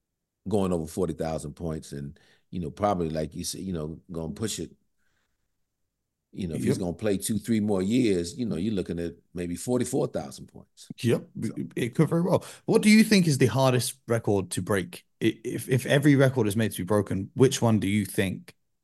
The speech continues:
Speaker 2: that any player has? It
Speaker 1: I
Speaker 2: could be, like, John Stockton's assist or, like, Wilt
Speaker 1: Yeah.
Speaker 2: Chamberlain's hundred points in the game,
Speaker 1: The,
Speaker 2: averaging fifty,
Speaker 1: well,
Speaker 2: but
Speaker 1: no, I, I, somebody may get to the hundred points in one game one day,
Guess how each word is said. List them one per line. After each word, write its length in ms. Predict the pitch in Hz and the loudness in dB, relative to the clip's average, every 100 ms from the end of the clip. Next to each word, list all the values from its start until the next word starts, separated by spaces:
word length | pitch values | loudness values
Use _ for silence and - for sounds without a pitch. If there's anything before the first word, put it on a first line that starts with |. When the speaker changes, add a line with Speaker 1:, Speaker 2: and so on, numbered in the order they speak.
| _ - | _ -2
Speaker 2:
that 160 | 110 - | 0 4
any 140 | 123 | 2
player 220 | 120 107 | 4 2
has? 180 | 104 90 | 2 0
It 60 | 143 | -2
Speaker 1:
I 20 | |
Speaker 2:
could 120 | 113 | -2
be, 60 | 98 | -4
like, 140 | 82 | 0
John 180 | - 104 | 0 2
Stockton's 340 | - 101 101 | 0 -2 -2
assist 520 | 92 - 156 143 - 98 | 0 6 8 8 4 6
or, 240 | 113 107 | 4 4
like, 240 | - 113 | 0 0
Wilt 180 | 110 117 | 2 2
Speaker 1:
Yeah. 60 | 117 | 2
Speaker 2:
Chamberlain's 260 | 104 104 98 | 2 0 0
hundred 260 | 113 104 | -2 0
points 260 | - 110 - | 0 0 0
in 40 | |
the 40 | 123 | 0
game, 240 | 120 120 | 2 6
Speaker 1:
The, 80 | 180 | 6
Speaker 2:
averaging 280 | 107 107 107 | 4 -2 -2
fifty, 380 | 131 123 123 180 | 0 0 2 4
Speaker 1:
well, 180 | 175 | 4
Speaker 2:
but 120 | 175 185 | 2 0
Speaker 1:
no, 100 | 185 | 0
I, 440 | - 196 - 381 - | 0 -2 2 0 -2
I, 60 | 185 | -4
somebody 500 | - 294 311 247 190 | 2 4 4 4 6
may 240 | 175 175 | 6 4
get 280 | 147 139 156 | 4 2 2
to 120 | 151 | 0
the 140 | 127 120 | 2 0
hundred 420 | 110 139 127 101 | 0 0 0 -2
points 360 | 139 135 123 127 | -2 -2 -2 -2
in 120 | 123 | 0
one 240 | 131 127 | 0 0
game 320 | 127 127 127 | 0 0 0
one 200 | 123 131 | 0 -2
day, 340 | 127 127 131 | -2 -4 -6